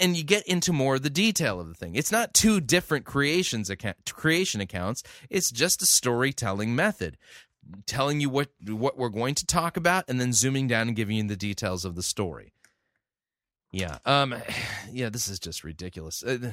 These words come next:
liberals will go to, you know, let's just say they have no shame in their creativity and in their imaginative, uh, efforts to get around what the clear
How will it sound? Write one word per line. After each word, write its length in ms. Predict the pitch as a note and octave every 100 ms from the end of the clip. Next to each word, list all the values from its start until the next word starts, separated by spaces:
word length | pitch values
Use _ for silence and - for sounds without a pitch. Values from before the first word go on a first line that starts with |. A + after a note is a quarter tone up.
| G2+
liberals 520 | A#2+ E3+ G#3+ G3+ D#3+ C#3+
will 240 | D3 C3
go 220 | B2+ C3+
to, 400 | B2+ B2+ A2+ G#2+ -
you 300 | A2 B2+ A#2+
know, 160 | G2 G2
let's 240 | D3 D3+
just 120 | C#3+
say 140 | - A#2+
they 140 | A2
have 220 | G#2+ A2+ G#2+
no 140 | F#2+
shame 440 | - C#3 A#2+ F#2+ - - - _
in 140 | C3 D3
their 100 | C3
creativity 760 | - C#3 A#2+ A2+ D#3+ C3+ B2+ -
and 160 | G#3+
in 140 | G3+ F#3
their 160 | E3+
imaginative, 1000 | D#3 C#3 F3+ F#3+ F3+ E3 D3 C#3 A2+ - -
uh, 240 | B2+ A2 -
efforts 500 | C#3 C#3 G#2+ F2 -
to 260 | - A#2 G#2
get 160 | G2 A#2+
around 460 | A2+ A2 G#2 G2+
what 160 | G2 G2+
the 240 | G#2 F#2+ - _
clear 560 | - F#3+ F#3 F2 F#2